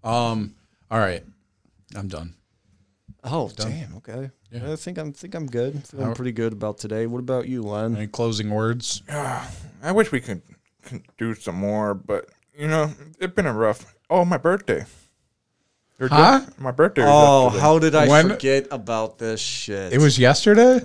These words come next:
Speaker 3: Yeah.
Speaker 2: Yup. Happy birthday,
Speaker 1: Hey,
Speaker 2: Len.
Speaker 1: you piece of shit.
Speaker 2: No.
Speaker 1: You piece of garbage.
Speaker 2: I was at work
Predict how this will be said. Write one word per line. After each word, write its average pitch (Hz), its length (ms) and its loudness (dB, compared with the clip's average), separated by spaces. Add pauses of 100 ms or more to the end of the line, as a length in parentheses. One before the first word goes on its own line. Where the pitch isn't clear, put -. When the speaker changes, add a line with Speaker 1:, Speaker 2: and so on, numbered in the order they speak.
Speaker 3:
Yeah. 113 200 4
Speaker 2:
Yup. 117 340 0 (500)
Happy 170 400 0
birthday, 123 360 2 (320)
Speaker 1:
Hey, 160 100 8
Speaker 2:
Len. 107 220 -4 (180)
Speaker 1:
you 262 220 2
piece 202 420 0
of 190 80 0
shit. 151 560 0
Speaker 2:
No. 156 440 8
Speaker 1:
You 165 60 0
piece 208 300 2
of 160 160 0
garbage. 107 640 0
Speaker 2:
I 131 140 0
was 135 240 -2
at 147 240 0
work 151 400 -2